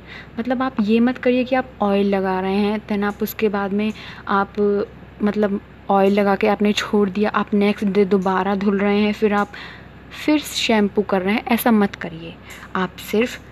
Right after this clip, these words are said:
सिर धुलिए, मेहंदी वॉश करिए, then आप शैम्पू कंडीशनर जो भी अप्लाई करते हैं अप्लाई करिए, आपके बाल बहुत अच्छे हो जाएंगे।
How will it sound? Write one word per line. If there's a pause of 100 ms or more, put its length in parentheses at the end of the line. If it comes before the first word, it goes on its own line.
(140)
सिर
धुलिए,
मेहंदी (120)
वॉश
करिए, (440)
then
आप
शैम्पू
कंडीशनर
जो
भी
अप्लाई
करते
हैं (400)
अप्लाई
करिए, (400)
आपके
बाल
बहुत
अच्छे
हो
जाएंगे।